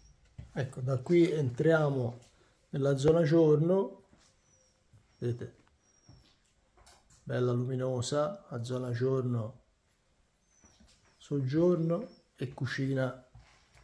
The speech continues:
separata ma in un unico ambiente. Anche qua vedete una grandissima finestra, ecco, da qui vediamo tutta la zona giorno nella sua ampiezza.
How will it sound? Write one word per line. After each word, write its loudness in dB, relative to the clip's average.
separata 0
ma -4
in -6
un -4
unico -4
ambiente. -2
Anche -10
qua -4
vedete -4
una -10
grandissima -2
finestra, -4
ecco, -8
da -4
qui -6
vediamo -4
tutta -8
la -2
zona 0
giorno 2
nella 0
sua -2
ampiezza. 0